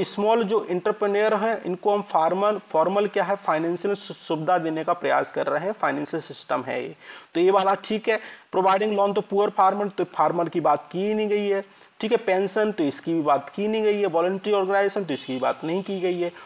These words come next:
तो अगर आपने पढ़ा होता तो वो simple कुछ नहीं, यहाँ से easily solve हो जाता, ठीक है। इस बात को ध्यान रखेंगे। तो इसने simple, simple प्रश्न यूपीएससी के द्वारा पूछे जा सकते हैं, प्रधानमंत्री मुद्रा योजना का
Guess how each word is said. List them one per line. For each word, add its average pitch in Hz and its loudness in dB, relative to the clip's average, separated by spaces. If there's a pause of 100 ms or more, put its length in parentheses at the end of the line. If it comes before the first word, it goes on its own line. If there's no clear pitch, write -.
(160)
तो - 0
अगर 202 4
आपने 190 4
पढ़ा 170 2
होता 202 0
तो 214 0
वो 208 2
simple 156 -4
कुछ 185 -6
नहीं, 254 -2
यहाँ 151 0
से 156 -4
easily 151 -4
solve 143 -2
हो 127 -4
जाता, 120 -2
ठीक 196 -6
है। 269 2 (260)
इस 151 -2
बात 143 2
को 143 -6
ध्यान 120 -4
रखेंगे। 151 -4
तो 254 -4
इसने 226 -4
simple, 190 -4
simple 170 -6
प्रश्न 214 -8
यूपीएससी 147 -8
के 143 -10
द्वारा 135 -2
पूछे - -8
जा 117 0
सकते - -10
हैं, 175 -6
प्रधानमंत्री 143 -4
मुद्रा 139 -4
योजना 117 -4
का 311 -4